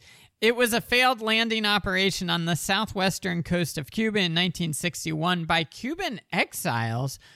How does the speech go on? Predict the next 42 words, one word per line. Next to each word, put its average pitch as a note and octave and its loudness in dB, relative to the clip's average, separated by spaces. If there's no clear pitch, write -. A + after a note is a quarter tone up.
who G#3 6
opposed C4+ 2
Fidel G#3+ 0
Castro's G3+ 0
Cuban G#3 -2
Revolution. F#3 0
Covertly A#3 2
financed A3+ 0
and F#3+ 2
directed F#3 2
by F#3 4
the F3 2
U F3+ 4
S D3+ 2
government, G3+ 2
the D#3+ -2
operation F3+ -2
took E3 -6
place E3+ 0
at D#3 -2
the D3 0
height F3+ 0
of G3+ -8
the F#3 -4
Cold F#3 -2
War, E3+ 0
and E3 2
its D#3+ 0
failure F#3+ 2
led F3+ 2
to E3 2
major F3+ 2
shifts D#3+ 0
in D#3+ -2
international F3+ 0
relations D3+ -2
between D#3 -2
Cuba D#3+ -2
and D#3+ -2
the D3+ 0
United D3 -2
States F#3+ -2